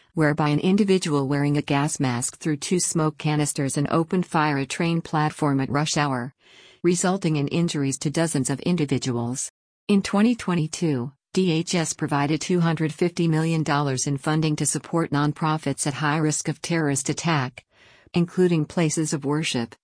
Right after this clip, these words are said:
hardened physical security. Mayorkas has proposed raising grant allocations to three hundred sixty million dollars total in fiscal year twenty twenty-three.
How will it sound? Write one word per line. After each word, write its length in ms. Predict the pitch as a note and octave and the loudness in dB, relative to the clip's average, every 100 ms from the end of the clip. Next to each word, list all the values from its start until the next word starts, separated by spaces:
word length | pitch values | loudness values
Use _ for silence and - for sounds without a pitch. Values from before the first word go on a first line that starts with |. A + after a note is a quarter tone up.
| _ | _
hardened 360 | - D#3 E3 D3+ | -2 2 2 2
physical 400 | E3+ D#3 - C#3+ | -2 -2 -2 -2
security. 720 | - C#3+ - C#3 C3+ B2+ B2+ _ _ _ - | -2 -4 -2 -2 -2 -4 -6 _ _ _ -2
Mayorkas 480 | F#3 F#3+ F#3 D#3 C#3+ | 0 0 0 -2 0
has 180 | D3+ C#3+ | -2 -2
proposed 480 | D#3 - D3+ C#3 | -4 0 0 0
raising 380 | D3 D3+ D#3 D#3+ | 0 0 0 -2
grant 300 | - D#3 D#3 | 0 0 0
allocations 680 | D3+ D3 - D#3+ - C#3 C3 | 0 -2 -2 -2 -2 -2 -2
to 100 | D#3+ | -4
three 240 | - E3 F3 | -2 0 2
hundred 340 | D#3+ D#3+ D#3 | 2 0 0
sixty 360 | - E3+ - E3 | -2 -4 -2 0
million 340 | D3+ D#3 D#3 | 2 2 2
dollars 400 | D3 C#3+ C3+ C3 | 0 0 0 -2
total 380 | - D#3+ D#3+ C3+ | -2 0 0 0
in 100 | C#3 | -2
fiscal 420 | - E3+ - D#3 | -2 -2 0 -2
year 220 | C#3 D3 | 0 0
twenty 320 | D3 - D3 D3+ | -2 -2 -2 -2
twenty-three. 720 | - C#3 C#3+ - C#3 B2+ B2 | -2 0 0 0 -2 -2 -6